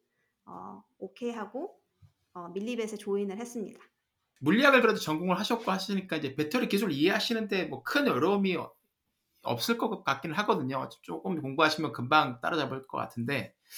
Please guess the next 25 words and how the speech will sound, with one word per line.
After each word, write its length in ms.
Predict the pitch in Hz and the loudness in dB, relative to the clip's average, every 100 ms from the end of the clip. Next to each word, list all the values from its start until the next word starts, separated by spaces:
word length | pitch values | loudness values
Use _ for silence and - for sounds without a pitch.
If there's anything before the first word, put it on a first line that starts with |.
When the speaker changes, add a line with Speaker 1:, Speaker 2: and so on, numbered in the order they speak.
| - - - - _ | -8 -8 -10 -16 _
Speaker 2:
그래도 600 | - 139 180 175 156 127 | -2 0 2 2 2 0
새로운 440 | 120 214 233 220 | -2 2 4 4
분야 220 | 175 160 131 | 2 -2 -2
스타트업 520 | - 143 143 135 117 | -4 -6 -4 -8 -4
비디 160 | 120 | -4
담당하시면 640 | 123 113 120 123 120 127 117 | -2 -4 -4 -6 -6 -6 -6
이거는 320 | 120 156 135 | -2 -2 -2
또 120 | 131 120 | -8 -10
공부를 600 | 139 151 165 156 117 - - | -8 -4 0 0 -2 -8 -16
좀 100 | - | -12
상당히 400 | 196 214 202 170 | -10 -2 -2 -2
하셔야 560 | 175 208 214 185 156 | -4 -2 2 2 0
됐을 220 | 151 101 - | -4 -12 -10
것 180 | - | -12
같아요. 560 | - 101 - 107 117 98 _ - - - _ _ | -12 -12 -8 -6 -6 -8 _ -18 -18 -18 _ _
그러니까 280 | 123 117 113 | -12 -8 -8
뭐 240 | 117 104 _ _ | -10 -12 _ _
다시 600 | - 120 139 131 117 - | -8 -6 -6 -6 -8 -8
여쭤보면 640 | 117 127 117 104 135 117 - | -8 -6 -6 -6 -6 -8 -8
이렇게 200 | 170 - | -8 -4
생소한 440 | 240 269 294 269 | -4 -2 0 0
분야로 400 | 233 196 180 156 | 2 2 2 -2
이직을 320 | 131 139 156 | -4 -4 -2
할 160 | 185 185 | -2 0
때 260 | 170 120 | 0 0